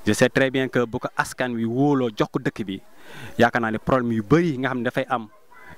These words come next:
n'est-ce pas, dina deñ. Parce que boo xoolee mbënd mi lu ko gën a yokk mooy, par exemple, ñàkk def cure si maanaam, euh, si kii yi nga xam ne de, de canaux yi,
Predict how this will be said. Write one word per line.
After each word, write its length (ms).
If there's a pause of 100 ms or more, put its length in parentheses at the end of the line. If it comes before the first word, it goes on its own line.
(140)
n'est-ce 180
pas, 200
dina 160
deñ. 120 (720)
Parce 140
que 80
boo 160
xoolee 180
mbënd 240
mi 100
lu 100
ko 100
gën 100
a 60
yokk 160 (960)
mooy, 400
par 140
exemple, 600
ñàkk 240
def 240
cure 400 (480)
si 400
maanaam, 580 (360)
euh, 420
si 600 (200)
kii 100
yi 60
nga 60
xam 100
ne 80 (420)
de, 80
de 100
canaux 300
yi, 100